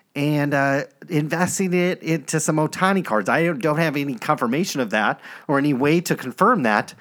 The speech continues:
but, uh, boy, oh boy, we've seen some explosive prices from Ohtani over the last, uh, few weeks. Obviously, they dipped. They were down during the,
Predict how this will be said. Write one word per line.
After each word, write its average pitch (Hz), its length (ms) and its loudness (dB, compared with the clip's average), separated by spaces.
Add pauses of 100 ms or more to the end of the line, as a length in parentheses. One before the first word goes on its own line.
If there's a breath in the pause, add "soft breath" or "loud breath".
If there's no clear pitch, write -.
(300 loud breath)
but, 139 520 2
uh, 131 220 4 (600 loud breath)
boy, 214 220 4
oh 143 120 4
boy, 117 420 0 (720)
we've 127 180 -2
seen 151 300 -2
some 131 180 -2
explosive 123 560 -2
prices 107 520 -2
from 110 320 0
Ohtani 107 640 0
over 104 340 -4
the 98 140 -4
last, 95 480 0 (360 loud breath)
uh, - 120 -6
few 202 240 2
weeks. - 420 -2 (100)
Obviously, 127 380 0
they 113 240 2
dipped. 143 640 0 (320 loud breath)
They 147 100 4
were 139 140 4
down 113 680 2 (380 loud breath)
during 139 260 2
the, 117 220 0